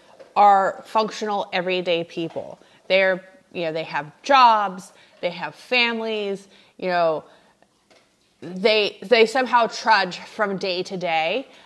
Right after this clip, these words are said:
Um, a lot of them wearing a mask, which I'll get to here in a little bit.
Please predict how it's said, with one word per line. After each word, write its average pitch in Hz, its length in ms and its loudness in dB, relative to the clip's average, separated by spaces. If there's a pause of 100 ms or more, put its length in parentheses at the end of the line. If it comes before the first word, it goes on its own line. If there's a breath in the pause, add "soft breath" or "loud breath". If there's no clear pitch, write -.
(160 loud breath)
Um, 175 480 6 (580)
a 196 60 -2
lot 185 220 4
of 202 80 -4
them 226 80 -2
wearing 185 220 -2
a 247 40 -4
mask, 196 460 -2
which 180 120 -6
I'll 160 140 -4
get - 200 -12
to 180 180 -8
here 175 240 -6
in 175 60 -6
a 196 60 -4
little 165 220 0
bit. 185 240 0